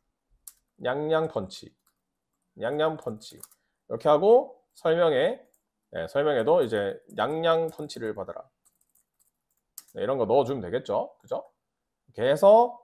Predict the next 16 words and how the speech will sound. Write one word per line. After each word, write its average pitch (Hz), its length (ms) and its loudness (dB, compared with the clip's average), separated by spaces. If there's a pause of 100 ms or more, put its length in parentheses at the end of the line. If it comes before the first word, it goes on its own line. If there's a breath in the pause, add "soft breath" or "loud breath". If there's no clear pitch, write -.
이제 123 120 -2
요걸 185 540 6 (400)
공개로 185 760 2
딱 165 320 4
해서 202 480 4 (500)
저장을 160 460 6
하면, 185 400 4 (480)
네, 165 100 -12
저는 185 240 4
지금 147 180 -2
공개하면 147 520 2
안 92 60 0
되겠죠. 110 360 -4
여기서 104 360 -6
제 98 120 -8
채널에서. 113 680 -4